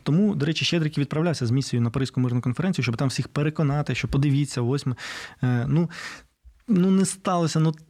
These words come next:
там така драма цих років, що я тобі просто не можу передати. Я коли то все читаю, мені завжди так, так шкода, що ми так не сталося, не сталося, на жаль. Не було цього Рамштайну. На жаль, е, от тоді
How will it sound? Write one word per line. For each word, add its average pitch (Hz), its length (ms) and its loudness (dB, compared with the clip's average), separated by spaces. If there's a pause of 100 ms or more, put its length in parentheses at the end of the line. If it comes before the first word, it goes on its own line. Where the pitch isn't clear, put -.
там 180 180 2
така 175 300 0
драма 156 520 0
цих - 420 -4
років, 151 400 0
що - 140 0
я 151 120 0
тобі 160 320 -4
просто 147 320 -4
не 143 100 2
можу 143 140 0
передати. 151 200 0
Я - 40 -16
коли 175 180 2 (180)
то 156 100 -2
все 160 180 0
читаю, 165 540 0
мені 147 380 4
завжди 151 340 0
так, - 360 -8 (200)
так 190 200 -2
шкода, 151 400 0
що 131 160 -2
ми 143 260 2 (440)
так 131 160 -2 (140)
не 165 600 2
сталося, 127 480 -2
не 131 140 2
сталося, 117 440 -2
на 143 80 2
жаль. 117 220 -2 (340)
Не 135 60 2
було 160 220 2
цього 123 220 0
Рамштайну. 151 580 0 (300)
На 127 120 2
жаль, 151 320 0
е, 123 540 2
от 110 220 0
тоді 139 460 2